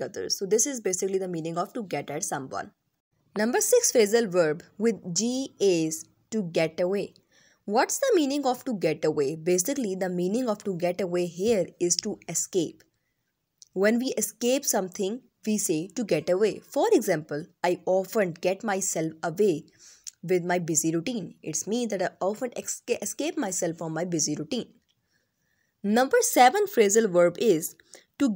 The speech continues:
get back at. What's the meaning of to get back at? Basically, the meaning of to get back at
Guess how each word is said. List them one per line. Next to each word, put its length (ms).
get 340
back 220
at. 260
What's 260
the 160
meaning 260
of 180
to 60
get 420
back 180
at? 120
Basically, 420
the 140
meaning 320
of 180
to 160
get 140
back 240
at 300